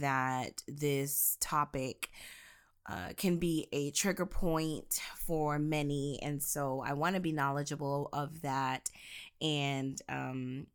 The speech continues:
say that in this month, the focus is going to be pregnancy and, uh, infant loss. Um, the month of October is Pregnancy and Infant,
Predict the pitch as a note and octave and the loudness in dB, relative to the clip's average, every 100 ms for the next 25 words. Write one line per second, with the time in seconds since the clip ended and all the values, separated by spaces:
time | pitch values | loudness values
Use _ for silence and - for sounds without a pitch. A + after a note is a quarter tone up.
0 | - - - - - E3 D#3+ D3+ D3+ C#3+ | -6 -6 0 2 4 4 2 0 0 2
1 | C#3 - D#3 D3+ D3 - D#3+ D#3 E3 D#3+ | 0 -2 -4 -2 0 0 2 2 4 4
2 | D3 - - - - - - D#3+ - F3+ | 2 -2 -12 -16 -18 -18 -2 0 2 4
3 | E3 E3+ D3+ D3 D3+ D3+ D3+ D3 D3 - | 4 4 0 0 -2 0 0 0 0 -2
4 | C#3+ C#3 - C3 D#3 C#3+ - - D3+ C#3+ | -2 -2 4 4 4 0 2 0 2 0
5 | C#3 - - C#3+ C#3 C3+ C3 C3 C3 C3 | 0 -2 -4 -2 0 -2 -2 -2 -4 -6
6 | - _ _ - C3+ B2+ C#3 - F3+ F3 | -12 _ _ -10 -6 -4 -6 0 0 0
7 | - B2 E3 - - - - - - - | -2 -6 -6 -4 -6 -8 -16 -16 -12 -2
8 | C#3 C3+ C3+ C3 C#3 D3+ D#3+ D#3+ - D3+ | 0 2 0 0 0 4 4 4 4 4
9 | C#3+ C3+ - A#3+ A#3+ F#3 D3 - D#3 D3 | 2 -2 -2 2 4 6 4 4 2 2
10 | - E3 D#3+ D3 - D3+ C#3+ - C3+ C#3 | 0 0 0 -2 -2 -2 -2 -4 -4 -4
11 | C3+ - D3 C#3+ C3+ | -4 -4 -4 -4 -8